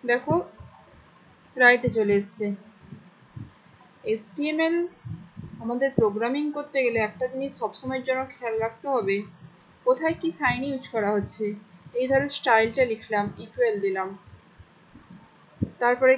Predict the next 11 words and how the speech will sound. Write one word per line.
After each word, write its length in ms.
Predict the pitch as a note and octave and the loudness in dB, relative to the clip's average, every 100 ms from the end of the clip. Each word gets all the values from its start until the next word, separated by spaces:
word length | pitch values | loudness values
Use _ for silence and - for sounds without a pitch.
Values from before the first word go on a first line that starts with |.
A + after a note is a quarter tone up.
| C4 | 4
কেমনভাবে 480 | A#3+ B3 B3+ B3+ B3 | 2 2 2 2 2
ফ্লোট 220 | - B3 A#3+ A#3+ | 4 4 4 0
লেখা 200 | A#3 A#3 | 0 0
হচ্ছে, 220 | A#3 - A#3 A3+ | -2 -2 0 2
রাইট 200 | A3+ A3 A3 | 2 0 -4
লেখা 200 | A3 A3+ | -2 -2
হচ্ছে, 260 | G#3+ - G#3+ G#3+ - - - - - - - - - - - - - | -2 -4 -4 -4 -6 -20 -20 -20 -16 -12 -12 -12 -16 -14 -14 -12 0
সবগুলো 360 | A#3+ A3+ B3+ C4 | 0 0 0 0
কিন্তু 140 | C4+ C4 | 0 0
একদম 220 | B3 B3+ C4 - | 2 0 -2 0
ফলো 220 | A3+ | 0